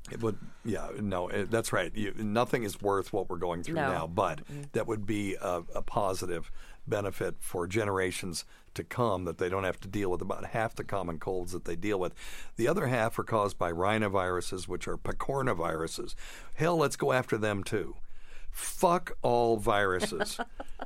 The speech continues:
Speaker 1: Right now, fuck all viruses.
Speaker 2: Agreed.
Speaker 1: Okay, I'm not exactly sticking my neck out with that controversial stance, but,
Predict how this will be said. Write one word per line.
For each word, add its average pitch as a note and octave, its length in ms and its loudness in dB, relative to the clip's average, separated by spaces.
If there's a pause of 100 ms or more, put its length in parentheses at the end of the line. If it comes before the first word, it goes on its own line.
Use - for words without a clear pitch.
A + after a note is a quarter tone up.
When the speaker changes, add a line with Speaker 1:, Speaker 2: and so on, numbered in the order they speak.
(380)
Speaker 1:
Right B2 260 4
now, A2 440 4 (920)
fuck - 640 2
all G2 240 6
viruses. D#2+ 420 0
Speaker 2:
Agreed. - 380 -2 (280)
Speaker 1:
Okay, F2 300 -4
I'm F#2+ 120 0
not G#2+ 220 4
exactly F#2+ 520 2
sticking - 400 -2
my F2 120 0
neck G#2 280 0
out F#2 200 2
with F#2+ 120 -2
that F2+ 200 0
controversial F2 880 -2
stance, G2+ 580 0
but, F2 320 -4